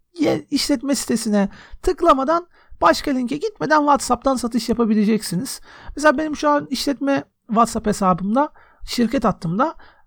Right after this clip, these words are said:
ürünlerim gözüküyor ama bir satın alma durumu söz konusu değil. Zaten ben, e, eğitimleri şu an satmıyorum, düşünmüyorum da böyle bir şey. İki bin yirmi bir içerisinde böyle bir hamlemde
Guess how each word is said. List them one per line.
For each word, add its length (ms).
ürünlerim 480
gözüküyor 420
ama 160
bir 60
satın 260
alma 260
durumu 220
söz 200
konusu 260
değil. 120
Zaten 360
ben, 220
e, 60
eğitimleri 600
şu 140
an 100
satmıyorum, 720
düşünmüyorum 600
da 100
böyle 220
bir 60
şey. 260
İki 200
bin 60
yirmi 340
bir 60
içerisinde 520
böyle 240
bir 80
hamlemde 640